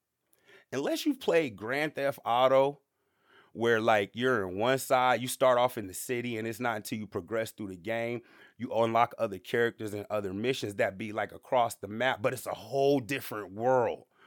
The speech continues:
right? That's what it's like. Even the expressways, bro, I kid you <laughs> not, man. Go Google it, man. Yo, you get off the expressway,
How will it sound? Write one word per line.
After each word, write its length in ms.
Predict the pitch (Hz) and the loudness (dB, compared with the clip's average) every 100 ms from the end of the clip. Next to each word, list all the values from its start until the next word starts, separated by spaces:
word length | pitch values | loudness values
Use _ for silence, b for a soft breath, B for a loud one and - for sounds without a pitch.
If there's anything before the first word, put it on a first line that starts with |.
| B B B B | B B B B
right? 360 | 123 131 131 104 | 4 4 4 -2
That's 240 | 156 165 | -4 -2
what 160 | 156 131 | -2 -2
it's 160 | 110 | -2
like. 220 | 120 113 - | -2 -4 -2
Even 260 | 170 190 180 | -2 -2 0
the 180 | 147 127 | -2 -4
expressways, 760 | - - 131 127 117 104 95 | -8 -6 -4 -4 -4 -6 -4
bro, 160 | 127 127 | -2 0
I 120 | 127 | 0
kid 300 | - 170 139 | 0 0 0
you 120 | 123 113 | -2 -6
<laughs> 200 | 117 139 | -2 2
not, 180 | - | 0
man. 260 | 98 120 117 | 2 0 4
Go 220 | 151 156 | 6 6
Google 440 | 120 139 139 113 - | 4 -2 -2 -4 -8
it, 80 | - 85 | -18 -8
man. 260 | 110 113 110 B B B B | -4 -4 -6 B B B B
Yo, 240 | 131 160 135 | 4 6 6
you 120 | 147 | 2
get 240 | - 196 | -2 0
off 240 | 190 180 - | 2 0 0
the 220 | 156 113 | -4 -4
expressway, 840 | - - 147 151 - 175 170 170 | -8 -8 -4 -4 -4 -4 -4 -4